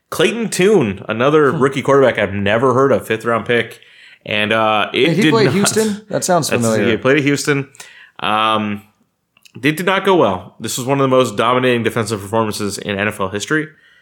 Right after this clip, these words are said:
Speaker 1: Uh, twenty-seven nothing for Cleveland. Arizona just did absolutely nothing at all in this game. And,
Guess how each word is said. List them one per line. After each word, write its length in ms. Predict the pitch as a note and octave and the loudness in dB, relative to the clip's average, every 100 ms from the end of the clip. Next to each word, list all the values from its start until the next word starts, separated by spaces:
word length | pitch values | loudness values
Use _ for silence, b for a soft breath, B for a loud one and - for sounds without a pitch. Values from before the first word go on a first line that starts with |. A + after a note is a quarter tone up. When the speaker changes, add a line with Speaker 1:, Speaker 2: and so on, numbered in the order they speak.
| b b b _ | b b b _
Speaker 1:
Uh, 140 | - | -12
twenty-seven 500 | - G#2+ B2+ D3+ C3+ | -6 -4 -2 -2 0
nothing 260 | C3+ C3+ C#3+ | 0 -2 -4
for 80 | C3+ | -6
Cleveland. 440 | C#3+ C#3+ C#3+ C#3+ - b b b b _ _ _ _ | -4 -2 -2 -4 -8 b b b b _ _ _ _
Arizona 380 | B2+ B2+ B2+ C3 | 0 2 4 2
just 200 | G#2 G#2+ - | 0 -4 -2
did 240 | A2+ G2 | -2 -2
absolutely 720 | G2+ A2 - A2+ G2+ G2+ G2 | -6 -4 -2 -2 0 -4 -6
nothing 560 | G2+ G2+ G2+ F#2+ F#2 G2 | -6 -4 -4 -6 -8 -14
at 120 | F#2 F#2+ | -8 -6
all 300 | F#2 F#2 - | -4 -6 -6
in 140 | G2 | -10
this 140 | F#2+ | -14
game. 340 | - F#2+ F#2+ G2 _ - | -12 -12 -12 -14 _ -14
And, 400 | G#2 G2+ F#2+ F#2 | -12 -10 -12 -16